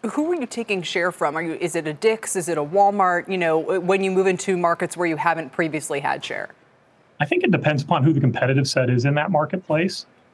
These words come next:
Speaker 2: Uh, you know, honestly, we're not as focused on who we take it from. We just know that when we go in, the value proposition that we offer, um, the, the strong operating model we have, it translates well into new geographies. And so we're kind of agnostic on where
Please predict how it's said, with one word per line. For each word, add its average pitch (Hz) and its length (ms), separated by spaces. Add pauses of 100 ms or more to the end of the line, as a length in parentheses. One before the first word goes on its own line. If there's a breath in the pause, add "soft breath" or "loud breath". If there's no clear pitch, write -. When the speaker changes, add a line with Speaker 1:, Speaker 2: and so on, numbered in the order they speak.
(140)
Speaker 2:
Uh, 123 300
you 143 100
know, 135 320
honestly, 156 400
we're 135 140
not 147 180
as - 80
focused 147 320
on 123 120
who 127 100
we 147 100
take 139 220
it - 100
from. 156 280
We 139 120
just 135 240
know 131 160
that 120 120
when 135 120
we 131 80
go 127 240
in, 139 300 (340 soft breath)
the 156 80
value 147 300
proposition 147 640
that 156 60
we 131 140
offer, 139 500 (440)
um, 117 520
the, 135 160 (120)
the 135 60
strong 147 280
operating 139 380
model 131 200
we 127 120
have, 127 200
it - 80
translates 135 480
well 127 200
into 127 120
new 123 160
geographies. 131 720
And 117 140
so 131 100
we're 123 140
kind 147 200
of 127 60
agnostic 117 560
on 123 160
where 127 240